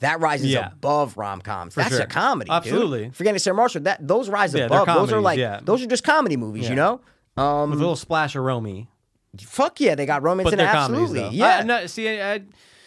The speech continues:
Speaker 1: You know, it's, and listen,
Speaker 2: You know,
Speaker 1: Mikey, it's
Speaker 2: if I'm
Speaker 1: twenty,
Speaker 2: on, yeah, no, go, go ahead.
Speaker 1: no, I'm saying it's twenty twenty-one, right? So
Speaker 2: Yeah.
Speaker 1: things are blending and changing, right? So
Speaker 2: Sure.
Speaker 1: I'm not saying you're wrong on this. I'm talking about my opinion of rom-coms have always been that.
Speaker 2: Right.
Speaker 1: But listen, you gotta change with the time. So maybe, you know, there's, uh, you know,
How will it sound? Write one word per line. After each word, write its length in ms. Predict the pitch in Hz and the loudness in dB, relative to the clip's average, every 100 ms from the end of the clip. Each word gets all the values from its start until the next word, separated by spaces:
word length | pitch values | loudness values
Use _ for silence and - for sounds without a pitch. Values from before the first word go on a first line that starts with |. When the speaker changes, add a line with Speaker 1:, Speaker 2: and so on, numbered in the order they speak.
| - | -6
Speaker 1:
You 100 | 262 | 2
know, 240 | 220 - - | 4 2 2
it's, 180 | 226 233 | 0 2
and 180 | 214 233 | 2 6
listen, 180 | 247 262 | 4 6
Speaker 2:
You 60 | |
know, 40 | 254 | 4
Speaker 1:
Mikey, 320 | 151 151 160 | 2 0 -4
it's 100 | 165 | -2
Speaker 2:
if 60 | - | 2
I'm 80 | 262 | 4
Speaker 1:
twenty, 120 | 262 | 4
Speaker 2:
on, 300 | 262 254 254 | 0 -4 -10
yeah, 120 | 196 196 | -2 0
no, 80 | 170 | 0
go, 140 | 147 | 0
go 60 | 131 | -2
ahead. 160 | 110 | 0
Speaker 1:
no, 80 | 190 | 4
I'm 80 | 226 | 4
saying 160 | 233 180 | 2 -2
it's 80 | - | -2
twenty 200 | 254 233 | -2 0
twenty-one, 420 | 214 170 151 107 | 0 2 0 0
right? 200 | 123 120 | -2 0
So 120 | 180 | 2
Speaker 2:
Yeah. 80 | 131 | 2
Speaker 1:
things 200 | 311 254 | 2 0
are 60 | 175 | 0
blending 460 | 147 160 175 165 | 2 2 2 -2
and 80 | 127 | -2
changing, 380 | 135 160 127 104 | 0 0 0 0
right? 220 | - - | 2 2
So 140 | - 156 | 4 4
Speaker 2:
Sure. 580 | - 359 330 247 156 151 | 4 2 0 0 0 0
Speaker 1:
I'm 120 | 226 | 2
not 160 | 233 | 2
saying 280 | - 208 165 | 0 0 2
you're 120 | 156 | 2
wrong 340 | 123 120 139 170 | 2 0 0 0
on 160 | 170 196 | -2 0
this. 280 | 208 214 - _ | -2 -4 -12 _
I'm 240 | 147 180 202 | 0 0 2
talking 220 | 196 175 | 0 0
about 160 | 160 131 | 0 0
my 500 | 120 127 143 156 160 | 0 2 2 2 2
opinion 480 | 147 - 156 147 127 | -2 -2 -2 -2 -2
of 120 | 104 | -2
rom-coms 640 | 131 131 117 120 101 101 | -2 -2 -4 -4 -6 -6
have 140 | 113 113 - | -4 -4 0
always 340 | 147 131 107 | 0 0 -6
been 180 | 101 104 | -8 -6
that. 320 | 110 156 - - | -4 -4 -8 -12
Speaker 2:
Right. 240 | 123 104 - | -8 -8 -6
Speaker 1:
But 120 | 135 | -6
listen, 280 | 180 175 104 | -4 -4 -6
you 80 | 113 | -6
gotta 160 | 147 131 | -6 -4
change 200 | 156 120 | -6 -6
with 100 | 117 | -6
the 60 | |
time. 180 | 156 170 | -4 -4
So 140 | 120 | -2
maybe, 300 | 117 135 127 | -2 0 0
you 160 | 143 170 | -4 -4
know, 280 | 127 113 - | -4 -4 -8
there's, 380 | - 175 180 190 | -8 -6 -6 -8
uh, 300 | 233 233 - | -10 -10 -12
you 100 | 311 | -12
know, 180 | 302 294 | -12 -14